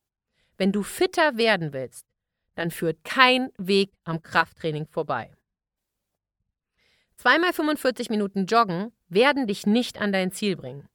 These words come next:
Auf gar keinen Fall. Dadurch wirst du weder fit, noch nimmst du dauerhaft ab.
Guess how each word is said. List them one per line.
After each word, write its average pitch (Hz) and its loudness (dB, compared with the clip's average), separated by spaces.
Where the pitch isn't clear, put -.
Auf 180 2
gar 226 6
keinen 175 0
Fall. 127 -4
Dadurch 226 0
wirst 214 -2
du 165 -6
weder 269 2
fit, - -6
noch 220 2
nimmst 208 -2
du 190 -4
dauerhaft 175 0
ab. 139 -12